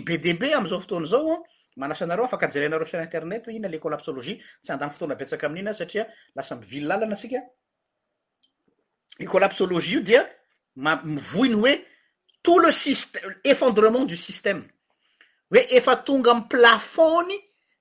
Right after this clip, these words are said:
ny système mondial rehetra misy, dia tsy maintsy rehefa tonga amin'ny plafond, dia tsy maintsy mi-s'effondrer, zany hoe tsy maintsy ho rava. Tsy haharitra, fa tsy maintsy hirodana système rehetra.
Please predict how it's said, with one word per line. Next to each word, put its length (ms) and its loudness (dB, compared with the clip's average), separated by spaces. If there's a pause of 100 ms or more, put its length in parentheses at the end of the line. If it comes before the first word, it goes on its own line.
(120)
ny 80 -8
système 720 -4
mondial 560 0
rehetra 300 -4
misy, 340 -6 (320)
dia 80 -8
tsy 240 -2
maintsy 480 2
rehefa 240 0
tonga 160 -4
amin'ny 160 -4
plafond, 400 0 (240)
dia 100 -12
tsy 140 -14
maintsy 240 -6
mi-s'effondrer, 640 -8
zany 160 -8
hoe 80 -12
tsy 80 -14
maintsy 220 -10
ho 100 -16
rava. 240 -8 (1040)
Tsy 400 0
haharitra, 640 4 (400)
fa 80 -8
tsy 160 -2
maintsy 320 -2
hirodana 640 4 (200)
système 520 -4
rehetra. 220 -4